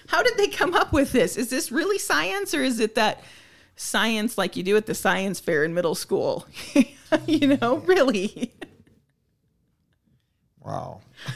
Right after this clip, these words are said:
Speaker 2: <laughs>
Speaker 1: But these are the people that want to make our decisions for us. They want to choose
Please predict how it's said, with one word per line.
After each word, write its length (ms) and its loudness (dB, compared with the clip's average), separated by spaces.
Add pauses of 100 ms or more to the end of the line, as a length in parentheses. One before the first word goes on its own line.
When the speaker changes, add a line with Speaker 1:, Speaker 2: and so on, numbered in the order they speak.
(220)
Speaker 2:
<laughs> 220 -10 (540)
Speaker 1:
But 140 -4
these 200 4
are 80 4
the 140 -2
people 280 0
that 120 0
want 180 0
to 80 -4
make 220 0
our 100 0
decisions 560 -2
for 300 -4
us. 280 -14 (920)
They 160 -2
want 220 -2
to 80 -4
choose 840 -2